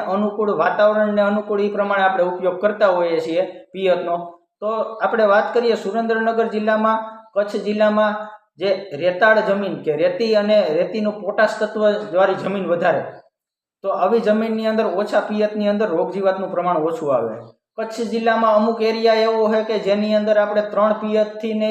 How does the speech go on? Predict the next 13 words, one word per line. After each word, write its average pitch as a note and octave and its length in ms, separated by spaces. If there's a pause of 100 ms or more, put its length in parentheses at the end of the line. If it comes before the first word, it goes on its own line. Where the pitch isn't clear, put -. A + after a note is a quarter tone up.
જીરું F#3+ 380
પાકી F#3+ 280
જાય D3 200
છે C#3+ 140
અને D#3 140
સૌરાષ્ટ્રની G3+ 600
અંદર G3+ 200 (100)
પાંચથી G3 300
છ G#3 100 (160)
પિયતની E3+ 440
ભલામણ E3 480
છે. F3 80 (680)
તો A3 120